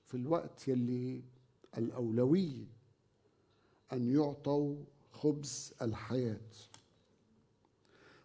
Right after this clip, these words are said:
طبيعتنا البشرية بتدفعنا للأمان، مشان الأمان من-،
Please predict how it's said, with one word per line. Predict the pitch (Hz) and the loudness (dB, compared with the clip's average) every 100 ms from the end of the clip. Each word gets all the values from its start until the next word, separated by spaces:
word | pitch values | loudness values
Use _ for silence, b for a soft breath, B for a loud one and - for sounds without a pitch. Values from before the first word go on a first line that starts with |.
| - | -2
طبيعتنا | 131 147 170 180 | 2 4 4 4
البشرية | 160 156 - 160 170 180 196 | 2 2 -2 -2 -4 -6 -6
بتدفعنا | 202 160 - 170 165 170 156 165 170 170 _ _ | -6 -8 -4 -2 0 0 0 0 -4 -8 _ _
للأمان، | 131 139 143 147 156 160 151 127 135 135 - - _ b b b b b b _ _ _ - | 0 2 2 2 2 4 2 0 -4 -10 -16 -20 _ b b b b b b _ _ _ -10
مشان | - | 0
الأمان | 139 139 143 151 160 170 | 4 4 2 0 0 0
من-، | 160 147 | -2 -4